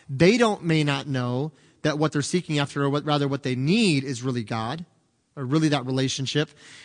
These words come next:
They're not seeking after God per se, because in our natural state, Paul says we don't. They're seeking after something, but in their own understanding, they can't put their finger on it. And so it's so important that God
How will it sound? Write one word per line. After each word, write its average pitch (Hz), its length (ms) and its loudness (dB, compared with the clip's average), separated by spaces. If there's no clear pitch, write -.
They're 165 240 4
not 214 220 4
seeking 180 380 -2
after 143 240 -2
God 165 420 0
per 143 180 -2
se, 131 360 -4
because 143 500 -2
in 147 140 -4
our 135 160 0
natural 143 380 -4
state, 143 300 -2
Paul 135 180 -6
says 127 200 -6
we 123 80 -4
don't. 131 380 -2
They're 180 160 6
seeking 185 340 -2
after 156 200 -2
something, 123 640 -6
but 143 160 -4
in 160 140 -2
their 160 140 2
own 156 180 0
understanding, 147 360 -4
they 135 80 -4
can't 143 220 -8
put 135 140 -10
their 123 220 -6
finger 131 540 -4
on 120 180 -6
it. 117 140 -12
And 135 120 -12
so 139 140 -4
it's 135 100 -4
so 165 220 2
important 165 300 -2
that 143 80 -10
God 135 340 0